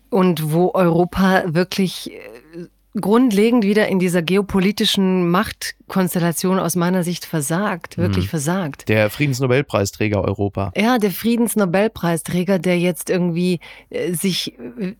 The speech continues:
Speaker 1: der Rhetorik hingibt, dass Migranten, was schon wieder ein Euphemismus ist, das sind nicht Migranten, das sind Menschen auf der Flucht.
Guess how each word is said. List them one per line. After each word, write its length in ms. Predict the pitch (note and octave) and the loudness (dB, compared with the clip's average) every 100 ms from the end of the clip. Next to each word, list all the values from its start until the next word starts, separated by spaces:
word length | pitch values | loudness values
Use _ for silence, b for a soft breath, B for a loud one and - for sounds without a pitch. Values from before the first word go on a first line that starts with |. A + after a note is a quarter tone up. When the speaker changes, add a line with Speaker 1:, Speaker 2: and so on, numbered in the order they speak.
| - | -8
Speaker 1:
der 260 | A3 G3 F#3 | 0 2 2
Rhetorik 520 | F#3+ G3+ B3+ C4 G3 | 2 4 4 4 2
hingibt, 460 | G3 G3+ G#3 - | 4 4 4 2
dass 360 | F#3 F3 - - | 2 2 0 -6
Migranten, 800 | - G3 E3+ D#3+ F3+ G#3+ G#3+ A#3+ D4 | -4 -2 0 2 2 2 0 0 0
was 240 | E3 D#3 | 0 0
schon 200 | - F3+ F3 F3+ | 2 2 2 2
wieder 160 | A3 | 4
ein 120 | G3+ | 4
Euphemismus 600 | E3 E3 E3+ F#3 - F#3 | 4 2 2 2 2 0
ist, 220 | E3+ E3 E3+ | 2 0 -2
das 120 | - | 0
sind 120 | G3+ | 2
nicht 160 | G3 F3+ | 2 0
Migranten, 600 | D#3+ E3+ A3 C4+ F3+ D#3+ | 0 2 2 2 0 -2
das 140 | D#3+ | -2
sind 140 | F3+ | 0
Menschen 320 | E3+ F#3+ - D#3+ | 0 0 -2 -6
auf 100 | - | -4
der 140 | D#3+ | -6
Flucht. 420 | - G#3 - - | -2 -4 -4 -16